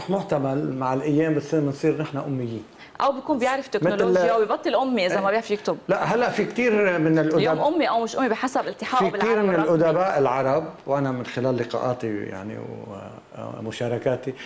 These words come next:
Speaker 1: ما بيعرفوا يستخدموا التكنولوجيا المعاصره،
Speaker 2: نعم.
Speaker 1: ما بيعرفوا يعمل الواتساب وغيره. هلا نحن بنعتبرهم اميين، وهن شو متعلمين ودكتوراه بالادب وغيره، بس هن صاروا هلا بهذا العصر اميين.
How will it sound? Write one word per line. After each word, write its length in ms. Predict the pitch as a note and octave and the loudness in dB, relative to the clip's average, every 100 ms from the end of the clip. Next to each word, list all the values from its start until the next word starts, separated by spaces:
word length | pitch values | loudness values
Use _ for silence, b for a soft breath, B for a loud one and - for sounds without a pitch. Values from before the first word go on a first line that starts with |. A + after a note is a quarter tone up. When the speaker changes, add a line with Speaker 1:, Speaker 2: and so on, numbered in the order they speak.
| B B | B B
Speaker 1:
ما 80 | E3 | 0
بيعرفوا 320 | G3+ F3+ F3 | 2 2 0
يستخدموا 1000 | - - E3+ D#3 C#3 C#3 C#3 - - C3 B2+ - | -2 -4 -4 -4 -2 -2 -2 -2 -4 -4 -8 -10
التكنولوجيا 720 | B2+ - A#2+ C3 B2 B2 A#2 | -8 -8 -6 -6 -4 -4 -4
المعاصره، 460 | A2+ A2 G#2 A2 F3+ | -4 -4 -4 -4 -4
Speaker 2:
نعم. 280 | F3 D#3 G#2+ | -6 -6 -2
Speaker 1:
ما 40 | |
بيعرفوا 400 | B2 D3+ D3+ D3+ | 0 0 0 -2
يعمل 300 | D3 C#3+ C#3 | -2 0 -2
الواتساب 800 | D3+ C#3 B2+ C3+ - - D#3 - | -2 -2 -2 -4 -4 -4 -4 0
وغيره. 380 | A#2+ B2+ B2+ A2 B B B | 0 2 0 -2 B B B
هلا 200 | D#3+ F#3 | 0 0
نحن 260 | F#3+ E3+ F3+ | 0 0 0
بنعتبرهم 500 | F3+ E3+ F3+ F#3 F#3 | 0 0 0 0 0
اميين، 420 | E3+ D#3+ D#3+ D#3 | 0 2 2 0
وهن 320 | B2 D#3 D#3 D3+ | 0 0 0 0
شو 220 | - D#3+ | 0 0
متعلمين 760 | C#3 - A#2 B2 C3 C3 C3 B2+ | 0 -2 -2 -2 -2 -2 -2 -6
ودكتوراه 540 | A#2 A#2 C3 B2 B2+ | -6 -6 -2 0 0
بالادب 460 | A#2 B2 B2+ A#2 A2+ | 0 -4 -4 -4 -2
وغيره، 380 | A#2+ A#2+ A#2+ A#2+ B B B | 0 0 -2 -6 B B B
بس 80 | - | -2
هن 140 | D#3 | 0
صاروا 300 | C#3+ D3 C3+ | 0 0 -2
هلا 220 | C3+ C#3 B2 | 0 0 0
بهذا 280 | A#2 B2 | 0 0
العصر 320 | A#2 A#2+ C3+ - C3 | 0 -2 -4 -10 -8
اميين. 360 | A2+ G#2+ G2+ | -6 -4 -6